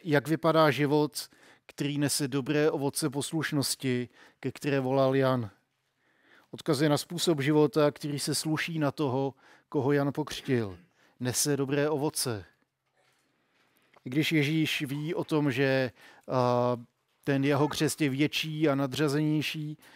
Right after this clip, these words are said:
tak stejně tady ten křest Janův podstupuje, protože se zavazuje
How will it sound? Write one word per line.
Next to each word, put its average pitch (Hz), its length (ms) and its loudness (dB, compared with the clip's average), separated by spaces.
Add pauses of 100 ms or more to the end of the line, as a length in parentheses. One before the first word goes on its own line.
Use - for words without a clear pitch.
(160)
tak - 160 -8
stejně 156 720 0
tady 131 220 -2
ten 143 160 -2
křest - 300 -6
Janův 143 280 -2
podstupuje, 135 720 -4 (360)
protože 139 400 -2
se 151 340 0
zavazuje 147 800 0